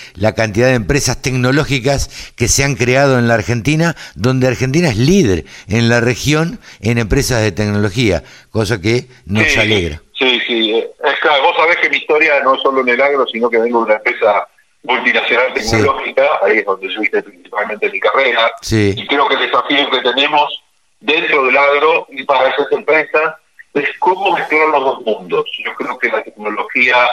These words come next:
Speaker 2: eh, ni hablar en la Argentina, Argentina es pionera y ha sido líder en incorporación de tecnología, pero tecnología muy aplicada al agro. Yo creo que el gran desafío que hay hoy en el agro es cómo incorporar tecnología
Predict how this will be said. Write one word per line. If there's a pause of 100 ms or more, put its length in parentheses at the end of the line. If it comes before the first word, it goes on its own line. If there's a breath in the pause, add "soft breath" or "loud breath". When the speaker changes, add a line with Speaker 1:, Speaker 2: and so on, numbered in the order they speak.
(380 loud breath)
Speaker 2:
eh,
ni
hablar
en
la
Argentina,
Argentina
es
pionera (360)
y
ha
sido
líder
en
incorporación
de
tecnología, (460)
pero
tecnología
muy
aplicada
al
agro.
Yo
creo
que
el
gran
desafío
que
hay
hoy (320)
en
el
agro
es
cómo
incorporar (420)
tecnología